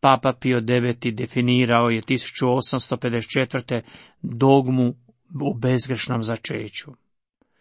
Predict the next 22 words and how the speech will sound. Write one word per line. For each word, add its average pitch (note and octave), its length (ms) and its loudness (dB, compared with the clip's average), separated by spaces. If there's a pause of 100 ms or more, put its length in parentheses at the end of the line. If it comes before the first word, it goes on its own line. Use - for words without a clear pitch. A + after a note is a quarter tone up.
(180)
I - 60 -8
to B2+ 180 -2
riječima: A2+ 680 0 (520)
„Izjavljujemo, A#2 1000 0 (240)
objavljujemo B2 1000 0
i B2+ 60 -4
potvrđujemo A2 1000 -6 (1200)
da C3 120 -2
je A#2 160 2
nauk C#3 480 4
koji C#3+ 220 4
drži C#3+ 440 2
da C#3 180 2
je C3+ 100 2
blažena C#3 460 4
djevica C#3 480 2
Marija C#3+ 360 4
u C3+ 80 0
prvom C#3+ 380 2
času D3 380 0
svoga C#3+ 400 2
začeća C3+ 680 2